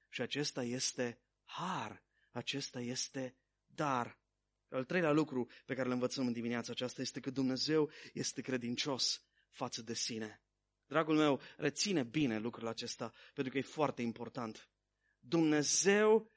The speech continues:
s-a angajat față de sine că își va duce fiecare element al planului său până la capăt, până la împlinire. Fiecare dintre ele. Dumnezeu s-a angajat față de sine. Slăvit să fie numele Lui.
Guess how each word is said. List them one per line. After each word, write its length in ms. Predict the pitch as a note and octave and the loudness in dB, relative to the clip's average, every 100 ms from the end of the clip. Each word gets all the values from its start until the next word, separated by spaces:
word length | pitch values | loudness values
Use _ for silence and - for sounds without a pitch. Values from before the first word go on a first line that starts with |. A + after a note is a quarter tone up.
| _ | _
s-a 180 | - F#3 | -2 2
angajat 540 | E3 D3+ D3+ - F3 | 4 4 2 2 0
față 320 | - E3 E3 D3 | 0 -4 -4 -4
de 140 | C3 | -2
sine 560 | C3 - D#3 A2 G2 _ _ _ - - | 0 0 0 -4 -6 _ _ _ -20 -10
că 80 | |
își 140 | B2+ - | -8 -4
va 120 | B2+ | -6
duce 640 | A2+ E3 F3+ - F3 F3+ _ _ _ | -4 -4 -2 0 0 -2 _ _ _
fiecare 1300 | _ - G3+ G3+ G3 F#3+ _ _ - D#3+ A#2+ A2 A#2+ _ _ | _ -2 0 2 0 -6 _ _ -2 0 2 0 -4 _ _
element 640 | - C#3+ C#3 D#3 C3 G#2+ - | -2 2 4 4 2 0 -6
al 160 | - B2 | -6 -6
planului 460 | - E3 C3+ A#2 | -2 -2 0 -2
său 400 | A#2 - C#3 A2+ _ _ - | -2 0 0 -2 _ _ -2
până 220 | D3 B2 | 0 2
la 140 | A#2+ A2+ | 0 -2
capăt, 380 | - C3 A2 - | -6 -6 -8 -12
până 280 | - D3 A#2+ | -2 0 2
la 100 | A2+ | 0
împlinire. 600 | A2+ A2+ A2 A2+ G#2 - _ | -2 -8 -8 -8 -8 -14 _
Fiecare 680 | - B3 D3+ - D3+ A#2+ | -6 -2 -2 -4 -4 -2
dintre 340 | A#2 A#2 G#2+ A#2 | -2 -6 -6 -4
ele. 240 | A2+ G#2 - - - | -2 -4 -8 -20 -10
Dumnezeu 500 | C#3+ B2 C3 C#3 F3+ | -2 0 0 2 2
s-a 160 | E3+ | 2
angajat 400 | D#3+ C#3+ C3+ D#3 | 2 0 0 -2
față 240 | - C#3+ B2+ | -4 -6 -6
de 100 | A#2 | -10
sine. 360 | - B2+ A2+ - - | -6 -6 -6 -10 -20
Slăvit 340 | - D3+ C#3 C#3 | -6 0 2 2
să 80 | B2 | -2
fie 160 | - | -2
numele 280 | A2+ G#2 G2+ | -2 -2 -4
Lui. 260 | G#2 - | -6 -8